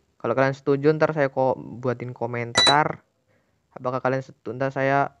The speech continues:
apa ya, kasih komentar gitu, saya bilangin apakah kalian setuju kalau saya buat jasa buat akun, ya kan. Masalah harganya gampang, itu bisa diituin, dan saya juga cantumkan nama I G jika kalian ingin bertanya, ya, guys, ya, di kolom komentar. Kalian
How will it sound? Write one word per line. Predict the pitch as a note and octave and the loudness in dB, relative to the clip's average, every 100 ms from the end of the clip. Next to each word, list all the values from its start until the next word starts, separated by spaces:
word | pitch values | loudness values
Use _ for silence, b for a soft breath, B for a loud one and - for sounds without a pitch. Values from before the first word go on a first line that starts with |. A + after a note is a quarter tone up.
| - | -6
apa | C#3 - | -4 0
ya, | A#2+ | 0
kasih | A#2+ A#2+ | 0 -4
komentar | C3 C3 C3 B2+ - D3+ | -8 -4 -2 -4 0 0
gitu, | C3+ - - D3+ D3+ | 0 -6 0 2 2
saya | C3+ | -2
bilangin | B2+ A#2 A#2 B2 C#3+ | -2 -2 -2 -2 -4
apakah | C#3 - C3+ b b b - | -4 -4 -4 b b b -2
kalian | C3 | -2
setuju | - - C3 B2+ C#3+ E3 E3+ | -2 -2 -2 2 6 8 8
kalau | B2 A#2 | 4 2
saya | C#3+ C3+ | 2 2
buat | B2 B2 | 2 2
jasa | B2 A2+ - C#3 | 2 -2 0 -2
buat | B2+ A#2 - | 0 -2 0
akun, | A#2+ B2+ C#3+ | 0 0 -4
ya | B2+ | -2
kan. | B2 C#3+ - _ b b b | -2 -2 -6 _ b b b
Masalah | D3 F3 E3+ F3 _ _ _ _ _ _ | 2 6 4 4 _ _ _ _ _ _
harganya | - C3+ C#3+ D3+ E3+ | 0 2 4 4 4
gampang, | E3 B2+ B2+ D3+ | 4 4 2 -2
itu | D#3 | -2
bisa | C#3+ | -4
diituin, | C3+ B2 B2+ A#2 B2+ - C3 C3+ D#3 E3+ E3 | -4 -2 -2 -4 -6 -2 2 6 6 4 0
dan | B2 B2+ | -4 -2
saya | B2+ | -4
juga | B2+ B2+ | 0 0
cantumkan | C#3+ C#3+ - D#3+ E3 | 2 4 4 4 2
nama | E3+ E3 | 4 2
I | D#3+ | 0
G | - D3 E3+ | 2 4 4
jika | D#3+ A#2+ B2+ | 2 -2 2
kalian | C3 C#3 C3+ | 4 4 0
ingin | D3+ D#3 | -4 -4
bertanya, | C#3+ B2 C#3+ C#3+ D3+ D3 | -2 0 2 2 0 -4
ya, | |
guys, | A#2+ C#3+ | -4 -4
ya, | |
di | C#3 | -4
kolom | C3 B2 B2+ | -4 -8 -6
komentar. | B2+ B2+ B2+ B2 A#2 b b b b - - - | -6 -4 -4 -2 -2 b b b b -20 -20 -6
Kalian | - C#3 D3 | 0 2 0